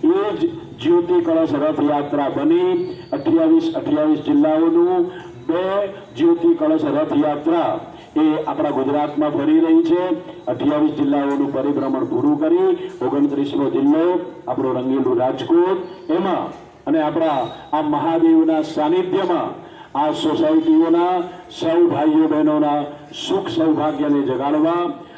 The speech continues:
સૌને સદબુદ્ધિ આપવા, ઉજ્જવળ ભવિષ્ય કરવા માટે આ જ્યોતિ કળશ આવ્યું છે. એના દર્શન, પૂજન, અર્ચન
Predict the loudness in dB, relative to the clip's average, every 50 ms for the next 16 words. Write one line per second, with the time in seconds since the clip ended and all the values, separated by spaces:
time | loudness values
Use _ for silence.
0 | -12 -8 -4 -4 -2 0 0 0 0 0 -2 -2 0 0 0 0 0 2 2 2
1 | 2 2 2 0 -2 -2 -2 -2 -2 -2 -2 -2 -4 -6 -8 -12 -6 -4 -2 0
2 | 2 2 2 0 0 0 0 2 2 2 2 2 0 0 0 -2 -2 -2 -2 0
3 | 0 -2 -2 -2 -2 -2 -2 0 0 0 0 -2 -4 -6 -12 -10 -8 -6 -4 -2
4 | -2 -2 -2 -2 -2 -2 -2 -2 -2 -2 -2 -2 0 -2 -2 -4 -6 -10 -16 -12
5 | -8 -4 0 2 2 2 2 0 0 -2 -2 -2 -4 -6 -10 -12 -10 -6 -4 -4
6 | -2 -2 -4 -4 -4 -4 -4 -2 -2 0 0 0 0 -2 -4 -6 -10 -14 -10 -6
7 | -4 -2 0 0 0 0 0 0 -2 -4 -6 -8 -10 -10 -4 -2 -2 -2 0 -2
8 | -2 -2 -2 -4 -6